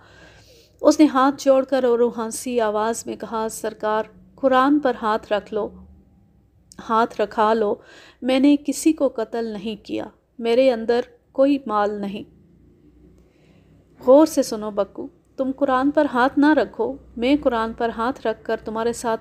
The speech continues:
वादा करूँगा कि तुम्हें इस केस में से इस तरह निकाल लूँगा जिस तरह मक्खन से बाल निकालते हैं। तुम अपने साथी पकड़ा दो, मैं तुम्हें सुल्तानी गवाह बना दूँगा। बस गवाही देकर घर आ जाओगे,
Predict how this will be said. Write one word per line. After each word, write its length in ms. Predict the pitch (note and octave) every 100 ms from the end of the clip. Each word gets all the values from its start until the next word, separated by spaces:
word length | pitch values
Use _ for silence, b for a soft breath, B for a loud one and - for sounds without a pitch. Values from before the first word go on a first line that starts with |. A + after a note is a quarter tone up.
| A3+
वादा 300 | G#3+ A3 C4
करूँगा 520 | B3+ A3 A3 G#3+ A3
कि 120 | A#3
तुम्हें 360 | A#3 B3+ C4+ B3
इस 140 | B3
केस 400 | - A#3 A#3+ -
में 100 | A#3
से 180 | A#3 B3+
इस 380 | - D4+ - -
तरह 280 | A#3 A#3+ A#3
निकाल 460 | G#3+ - A#3 A#3+
लूँगा 480 | A3+ A3 G#3+ G#3+ A3
जिस 360 | G#3 B3+ - -
तरह 200 | G#3+ G#3
मक्खन 460 | G#3 - - B3
से 200 | A#3 B3
बाल 380 | B3 G3+ G#3 G#3
निकालते 500 | G#3 G3+ G3+ G3+ G#3
हैं। 100 | G#3+ B B B -
तुम 160 | E4+ D#4
अपने 280 | D4+ D4
साथी 440 | C#4+ C#4+ C#4 C#4 B3
पकड़ा 440 | G#3 - G3 F#3+
दो, 220 | F#3 G#3+ - - - A3+
मैं 160 | B3
तुम्हें 280 | C4 B3+ C4
सुल्तानी 600 | - A3+ A3+ A3+ A#3+ B3
गवाह 360 | A3+ G#3 G3+ G3
बना 320 | G3 F#3+ F#3+
दूँगा। 420 | G3 G3 G3+ - B B B B
बस 260 | A#3 C4 -
गवाही 400 | A#3+ A3+ A3+ C4+
देकर 420 | G#3+ G#3+ G#3+ A3
घर 260 | A3 A3 A3
आ 160 | G3+ G3
जाओगे, 500 | G3 G3+ F#3+ G#2+